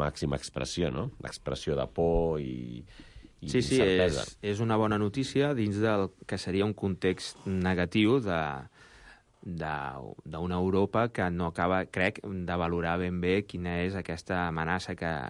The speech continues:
Speaker 2: que tenim, que no ve d'ara, que ja ve d'abans, i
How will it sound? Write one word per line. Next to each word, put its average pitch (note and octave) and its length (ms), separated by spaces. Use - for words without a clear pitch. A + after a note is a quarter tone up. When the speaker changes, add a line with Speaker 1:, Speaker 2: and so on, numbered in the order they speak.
Speaker 2:
que D#2+ 120
tenim, B2+ 440
que D#2+ 340
no D#2 160
ve D2+ 160
d'ara, F#2+ 240
que D#2 160
ja D2 200
ve D2+ 200
d'abans, A2 540
i A2+ 140